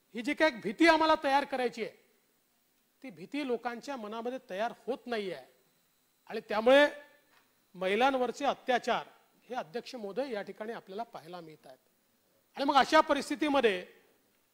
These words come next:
समजा जर अध्यक्ष महोदय सत्ता पक्षाच्या नेत्यांना वेगळा न्याय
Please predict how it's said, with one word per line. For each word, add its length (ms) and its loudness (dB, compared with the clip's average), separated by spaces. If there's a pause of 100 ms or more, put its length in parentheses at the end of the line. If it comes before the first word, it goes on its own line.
समजा 540 0
जर 200 2
अध्यक्ष 440 -4
महोदय 420 2
सत्ता 520 -6
पक्षाच्या 680 -8
नेत्यांना 460 -8
वेगळा 340 6
न्याय 200 -2